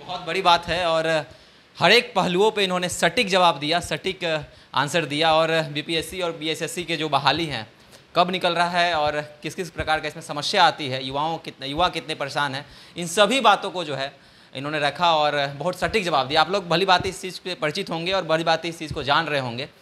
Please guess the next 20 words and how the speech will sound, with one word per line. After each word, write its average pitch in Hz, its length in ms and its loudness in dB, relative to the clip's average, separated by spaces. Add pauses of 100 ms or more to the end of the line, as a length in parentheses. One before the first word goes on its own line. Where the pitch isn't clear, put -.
(260)
तो 156 60 0
आपको 233 520 4 (100)
यह 165 140 -2 (200)
चर्चा 180 260 0
परिचर्चा 185 400 0
कैसा 165 260 2
लगा? 160 240 2
हमारे 147 440 0 (340)
कमेंट 196 320 0
बॉक्स 175 200 0
में 156 80 -4
ज़रूर 147 100 -2
बताएं। 147 280 -2
आपका 127 280 -2
अगर, 143 240 -6
आपके 143 220 -2
अगर 156 120 -2
कोई 156 160 -6
प्रश्न 196 320 0
है, 160 180 -2